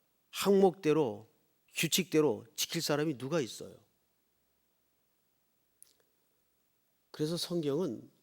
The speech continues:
우리를 향해서 완전해지라고 명령한 대목이 없어요. 완전이라는 말 대신 온전해지라고 명령을 했죠. "너희는 그리스도 안에서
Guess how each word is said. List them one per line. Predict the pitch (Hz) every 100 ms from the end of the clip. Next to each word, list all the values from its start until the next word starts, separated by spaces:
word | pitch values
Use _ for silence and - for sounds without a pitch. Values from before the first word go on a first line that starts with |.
| _ -
우리를 | 127 147 170 170
향해서 | 131 120 117 113 123 196 _ _ _ _ _ _ _ _ _
완전해지라고 | - 135 143 165 170 180 175 151 156 143 143 147 - - _ _ -
명령한 | 131 139 139 123
대목이 | 113 113 113
없어요. | 139 - - - 90 _ _ _ _ _ _ _ _ _
완전이라는 | - 120 151 156 160 160 151 143 135
말 | 131 117 117
대신 | 113 - 214 - _ _ _ _ _ _
온전해지라고 | - 139 156 160 170 165 139 143 120 123
명령을 | 113 110 110 107
했죠. | 107 -
"너희는 | 104 120 123 117
그리스도 | - 113 -
안에서 | 107 110 147